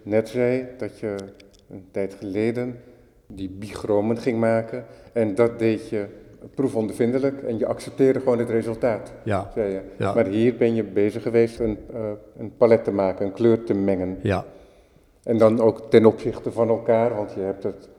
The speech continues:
Speaker 1: vanaf het begin af aan, dit werk,
Speaker 2: Ja.
Speaker 1: als een drieluik gezien.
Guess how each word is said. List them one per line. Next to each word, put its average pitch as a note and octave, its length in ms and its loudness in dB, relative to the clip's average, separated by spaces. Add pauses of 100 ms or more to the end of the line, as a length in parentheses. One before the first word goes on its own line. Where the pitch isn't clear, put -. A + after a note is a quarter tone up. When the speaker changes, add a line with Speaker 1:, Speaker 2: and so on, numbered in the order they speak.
(120)
Speaker 1:
vanaf G2 200 -4
het - 180 -18
begin G#2+ 300 -6
af G#2 140 -6
aan, G#2 320 -4
dit G#2 220 -6
werk, G#2+ 400 -2
Speaker 2:
Ja. G2+ 340 -2
Speaker 1:
als G#2+ 240 -2
een G#2+ 120 -6
drieluik G2 500 -4
gezien. F2+ 300 -12